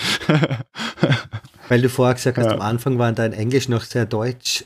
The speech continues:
Speaker 2: Ist es immer noch so? Hast du noch ab und zu, äh,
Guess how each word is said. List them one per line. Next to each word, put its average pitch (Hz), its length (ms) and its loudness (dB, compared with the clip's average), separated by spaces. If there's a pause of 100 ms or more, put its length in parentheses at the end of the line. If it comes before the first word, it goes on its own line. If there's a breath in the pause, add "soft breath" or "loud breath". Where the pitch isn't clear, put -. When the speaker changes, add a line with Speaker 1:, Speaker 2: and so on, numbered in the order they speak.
Speaker 2:
Ist 120 140 -4
es - 80 -4
immer 160 220 2
noch 170 140 0
so? 180 220 2
Hast 147 200 0
du 151 40 -2
noch 147 120 0
ab 135 200 0
und 143 100 0
zu, 151 340 4
äh, 143 260 4